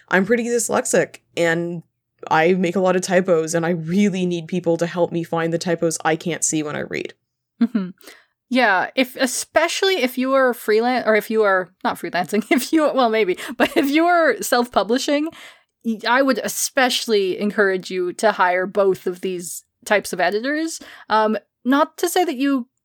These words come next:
Speaker 2: can't, you know, have someone in your life who might be able to do this, but it's very, very hard to edit yourself,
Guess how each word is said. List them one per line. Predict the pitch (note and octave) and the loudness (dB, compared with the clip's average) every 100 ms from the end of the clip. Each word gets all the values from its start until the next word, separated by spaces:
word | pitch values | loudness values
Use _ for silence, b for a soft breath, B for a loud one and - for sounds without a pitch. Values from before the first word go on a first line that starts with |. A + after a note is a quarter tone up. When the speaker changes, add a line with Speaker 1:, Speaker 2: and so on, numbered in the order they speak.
| - | -6
Speaker 2:
can't, | - B3+ B3 A#3 | 0 2 2 0
you | A#3+ | 0
know, | A3+ A3 G#3 - _ _ _ - | 2 0 -4 -20 _ _ _ -8
have | A3 A#3 | -2 -2
someone | A#3 A#3+ A#3 | 0 0 0
in | |
your | A#3 | 0
life | A3 A#3 | 0 0
who | - | 0
might | A3+ G#3 | 0 0
be | A3 | -2
able | G#3+ | -2
to | G#3+ | -2
do | A#3 B3 | -2 -2
this, | B3+ B3+ - B B | -2 -4 -14 B B
but | A#3 | -4
it's | A#3 | -2
very, | A3+ F4 E4+ | -2 0 2
very | C#4 B3 | 2 0
hard | A#3+ G#3+ G#3 G#3 | 2 2 2 0
to | F#3+ | 0
edit | F#3+ | 0
yourself, | G3 G#3+ D4 D4 E4 | 0 0 2 2 0